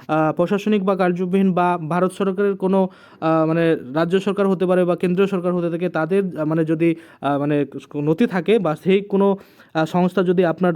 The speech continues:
পক্ষে, আহ, নথি জারি করে দেয় তাহলে সেটাও কিন্তু বৈধ বলে বিবেচনা হবে, সেটাই কিন্তু এখানে বলছে।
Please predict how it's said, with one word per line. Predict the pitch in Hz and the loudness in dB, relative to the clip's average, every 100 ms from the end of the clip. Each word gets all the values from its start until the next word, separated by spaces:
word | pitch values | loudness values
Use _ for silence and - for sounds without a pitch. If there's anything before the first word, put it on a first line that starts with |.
| 165 | 0
পক্ষে, | 160 - 175 165 | -4 0 2 4
আহ, | 151 | 2
নথি | 156 156 185 | 2 2 2
জারি | 151 147 | 2 2
করে | 196 185 | 2 2
দেয় | 175 208 | 2 0
তাহলে | 254 175 180 | 0 0 0
সেটাও | 170 170 220 | 0 0 0
কিন্তু | 190 175 | 0 -2
বৈধ | 165 143 143 | 2 2 4
বলে | 143 175 | 2 2
বিবেচনা | 185 131 131 143 | 0 -2 -4 -6
হবে, | 131 156 | -4 -4
সেটাই | 196 131 127 | -4 -4 -4
কিন্তু | 131 131 | -6 -6
এখানে | 160 | -2
বলছে। | 196 214 - | 0 0 0